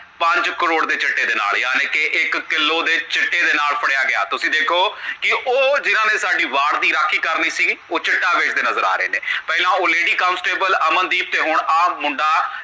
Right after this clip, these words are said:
ਜਿਹੜਾ ਇੰਟੈਲੀਜੈਂਸ ਦਾ ਇੰਸਪੈਕਟਰ ਸੀ, ਪੰਜਾਬ ਪੁਲਿਸ ਦਾ ਇੰਟੈਲੀਜੈਂਸ ਵਿੰਗ, ਜਿਹਨੇ ਇਨਪੁਟਾਂ ਦੇਣੀਆਂ ਨੇ, ਜਿਹਨੇ ਸਾਰਾ ਕੁਝ ਕਰਨਾ ਆ, ਜਿਹਨੂੰ ਕਹੀਏ ਕਿ ਲੋ ਪ੍ਰੋਫਾਈਲ ਰਹਿ ਕੇ ਇਹ ਸਭ ਕੁਝ ਹੁੰਦਾ ਆ। ਪਰ ਜੇ ਖੇਤ ਹੀ ਵਾਰਡ ਨੂੰ ਖਾਣ ਲੱਗ ਪਏ ਤਾਂ ਫਿਰ ਕਿੱਡਾ ਵੱਡਾ ਘਾਟਾ ਹੋਏਗਾ। ਪੰਜਾਬ ਦੇ ਅਸਲੀ ਦੁਸ਼ਮਣ ਤਾਂ ਸ਼ਾਇਦ ਇਹ ਨਿਕਲੇ ਨੇ।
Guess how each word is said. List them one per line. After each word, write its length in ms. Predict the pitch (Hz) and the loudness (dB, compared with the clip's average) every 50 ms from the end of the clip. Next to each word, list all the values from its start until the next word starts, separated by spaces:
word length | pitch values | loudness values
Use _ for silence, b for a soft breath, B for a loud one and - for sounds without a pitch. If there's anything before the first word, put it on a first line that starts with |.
| B | B
ਜਿਹੜਾ 180 | 151 165 180 - | -2 0 0 2
ਇੰਟੈਲੀਜੈਂਸ 680 | 214 202 180 175 - 220 226 240 277 - - 247 214 190 | 2 0 0 0 -2 -2 0 0 0 2 2 0 0 0
ਦਾ 320 | 196 180 175 175 175 185 | -2 0 0 2 2 2
ਇੰਸਪੈਕਟਰ 460 | 185 175 - - 165 - - - 131 113 | 0 0 -2 -4 -4 -4 -2 -2 -4 -4
ਸੀ, 100 | - 127 | -4 -4
ਪੰਜਾਬ 440 | - 143 131 135 147 147 165 - | -2 -2 -2 0 2 2 2 2
ਪੁਲਿਸ 200 | - 170 165 151 | 2 0 0 0
ਦਾ 120 | 143 160 160 | 0 0 0
ਇੰਟੈਲੀਜੈਂਸ 460 | 151 - 160 165 175 160 170 156 151 | 0 0 0 0 0 0 0 0 0
ਵਿੰਗ, 220 | 147 156 170 180 | 0 0 2 2
ਜਿਹਨੇ 180 | 160 165 165 165 | 2 2 2 2
ਇਨਪੁਟਾਂ 520 | 170 160 156 156 151 180 170 - 202 185 | 2 2 0 0 -2 -2 -2 0 2 2
ਦੇਣੀਆਂ 400 | 175 175 170 160 160 165 165 165 | 2 2 2 2 2 2 2 2
ਨੇ, 220 | 160 156 156 165 180 B B B B B | 2 2 0 0 -2 B B B B B
ਜਿਹਨੇ 200 | 165 175 190 202 | 0 0 2 2
ਸਾਰਾ 360 | - 214 208 208 240 240 240 | 2 2 2 2 4 4 2
ਕੁਝ 200 | 233 190 196 - | 2 0 -2 -2
ਕਰਨਾ 300 | - 190 170 160 160 170 | 0 0 0 2 2 2
ਆ, 340 | 165 165 165 165 170 185 - - - - - | 2 2 2 4 2 2 0 -4 -12 -8 -4
ਜਿਹਨੂੰ 180 | 160 170 185 180 | -2 -2 0 2
ਕਹੀਏ 200 | 185 185 190 196 | 2 2 2 2
ਕਿ 120 | 214 190 | 2 2
ਲੋ 240 | 156 156 160 196 254 | 2 2 2 2 2
ਪ੍ਰੋਫਾਈਲ 480 | 247 247 220 196 - 196 180 180 160 | 0 0 -2 0 2 2 2 2 2
ਰਹਿ 200 | 147 151 160 170 170 | 2 2 2 2 0
ਕੇ 80 | 180 175 | 0 0
ਇਹ 180 | 175 156 156 | 0 -2 -2
ਸਭ 260 | 147 - 180 170 170 170 | -2 -2 -2 -2 0 0
ਕੁਝ 180 | 185 - - | -2 -2 -2
ਹੁੰਦਾ 280 | 151 135 117 110 101 - | -2 -2 0 0 0 0
ਆ। 20 | |
ਪਰ 200 | - - 135 131 | 0 0 0 2
ਜੇ 240 | 135 147 156 - 156 - | 2 0 0 -2 -2 -2
ਖੇਤ 320 | - 160 160 175 196 - | -2 0 2 2 2 2
ਹੀ 80 | 220 190 | 0 2
ਵਾਰਡ 240 | 170 165 156 156 156 | 2 2 2 2 0
ਨੂੰ 120 | 160 165 | -2 -2
ਖਾਣ 260 | - 151 147 143 147 | -2 0 0 2 2
ਲੱਗ 180 | 147 143 - - | 2 2 0 0
ਪਏ 200 | 151 160 190 B B B B B - | 0 0 0 B B B B B -2
ਤਾਂ 100 | 165 165 | -2 0
ਫਿਰ 260 | 170 170 170 170 - | 0 0 0 0 0
ਕਿੱਡਾ 280 | - - - 170 165 | 0 0 2 2 2
ਵੱਡਾ 400 | 160 165 160 151 143 147 151 147 - | 0 0 0 0 0 0 0 2 2
ਘਾਟਾ 280 | 160 143 - - 147 135 | 0 0 0 0 0 0
ਹੋਏਗਾ। 400 | 123 117 107 107 98 95 90 B B B B B B | 0 0 -2 -2 0 -2 -2 B B B B B B
ਪੰਜਾਬ 540 | - 175 170 170 175 175 170 180 202 233 - | -4 -2 0 0 0 2 2 2 2 2 2
ਦੇ 140 | - 269 254 | 2 0 0
ਅਸਲੀ 240 | 202 - - 269 247 | 0 0 -2 -2 0
ਦੁਸ਼ਮਣ 360 | - - - - 202 220 - | 0 0 0 0 0 0 0
ਤਾਂ 120 | - 226 | 0 0
ਸ਼ਾਇਦ 320 | 190 - - 170 185 202 - | 0 0 0 0 2 2 0
ਇਹ 240 | - - 208 214 208 | 0 0 0 0 0
ਨਿਕਲੇ 300 | - - - 156 143 123 | 0 0 0 0 0 0
ਨੇ। 160 | 110 104 - | 0 -2 -4